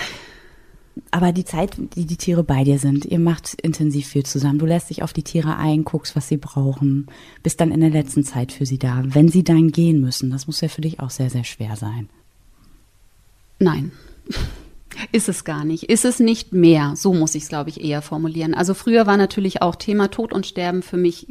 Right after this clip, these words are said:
Speaker 2: ganz, ganz weit weg. Ich gehörte immer zu den Menschen, die das auch eher weggeschoben haben <laughs> und sich erst damit auseinandergesetzt haben, wenn's wirklich einfach gar nicht mehr ging. Also wenn man da so vor vollendete Tatsachen gestellt wird, sei es jetzt auf Diagnose oder einfach auf Alter.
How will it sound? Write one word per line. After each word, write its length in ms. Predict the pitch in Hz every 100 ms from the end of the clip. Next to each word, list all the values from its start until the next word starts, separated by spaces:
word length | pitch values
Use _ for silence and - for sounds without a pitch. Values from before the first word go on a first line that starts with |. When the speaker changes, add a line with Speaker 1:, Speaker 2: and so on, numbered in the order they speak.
| 180
Speaker 2:
ganz, 300 | 196 196 -
ganz 260 | 165 165 -
weit 260 | 160 -
weg. 140 | 202 -
Ich 160 | - -
gehörte 380 | 180 185 190
immer 240 | 190 185 185
zu 120 | -
den 120 | 180
Menschen, 340 | 175 170 - 175
die 80 |
das 260 | 165 170 -
auch 300 | 156 160 - -
eher 200 | - 247
weggeschoben 480 | 233 220 - 220 220
haben 180 | 226 285 - - - - -
<laughs> 460 | - - - -
und 440 | - 196 190 190 190
sich 240 | 190 190
erst 200 | 185 190
damit 240 | 196 190 -
auseinandergesetzt 800 | 175 180 180 185 180 180 180 -
haben, 160 | 175
wenn's 160 | 175 170
wirklich 200 | 170 170
einfach 220 | 165 165
gar 100 | 165
nicht 180 | 160 165
mehr 120 | 165
ging. 280 | 165 185 180
Also 180 | 180 165
wenn 80 | 170
man 120 | 170
da 140 | 165
so 80 | 165
vor 600 | - - 190 - 175 170
vollendete 460 | 160 180 - 180 175
Tatsachen 440 | 190 185 151 151
gestellt 440 | - - 156 - -
wird, 280 | 165 196 - - - - - - 190
sei 160 | 170
es 60 | 156
jetzt 140 | 160
auf 140 | 160 -
Diagnose 520 | 165 156 170 208 180
oder 160 | 160
einfach 280 | - 156 165
auf 200 | - -
Alter. 360 | 156 160 208